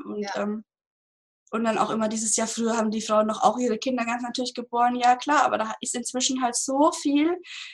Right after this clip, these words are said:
Speaker 1: äh, kulturgeschichtlich auch passiert, ne? Die ganze
Speaker 2: Ja.
Speaker 1: Ge-, Geburtsmedizin hat sich verändert.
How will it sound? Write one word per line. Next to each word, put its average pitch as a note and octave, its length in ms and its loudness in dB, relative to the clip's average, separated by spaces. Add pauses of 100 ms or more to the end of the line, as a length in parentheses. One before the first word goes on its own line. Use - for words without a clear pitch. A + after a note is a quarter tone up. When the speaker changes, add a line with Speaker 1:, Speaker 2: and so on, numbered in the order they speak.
(160)
Speaker 1:
äh, B3 220 4
kulturgeschichtlich C#4+ 1000 4
auch B3+ 160 2
passiert, C#4 640 2
ne? D4+ 300 8
Die C#4 60 -2
ganze B3+ 280 2
Speaker 2:
Ja. - 40 -8
Speaker 1:
Ge-, - 200 -8
Geburtsmedizin C#4 920 4
hat A#3+ 140 -2
sich - 200 -6
verändert. A#3+ 540 0